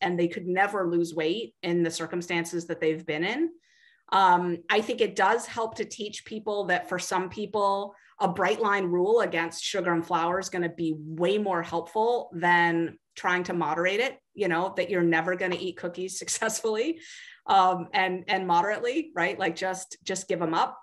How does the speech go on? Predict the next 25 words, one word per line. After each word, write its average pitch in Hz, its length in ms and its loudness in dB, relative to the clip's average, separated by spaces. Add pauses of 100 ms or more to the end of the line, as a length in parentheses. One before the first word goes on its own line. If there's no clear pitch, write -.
I 185 80 0
think 208 220 -2
that 180 180 0
helps. - 500 -4
And 190 120 0
I 180 80 2
think 190 160 -2
our 185 100 4
society 180 960 0
isn't 262 400 4
aware 170 300 0
of 156 80 -6
that. 135 260 -4
M-, 208 280 -2
the 196 100 2
vast 233 340 2
majority 185 380 0
of 170 80 -6
people 170 340 0
are 170 160 -2
not 165 220 0
aware. 156 240 -2
They 160 100 0
think 165 240 -4
that, 156 240 0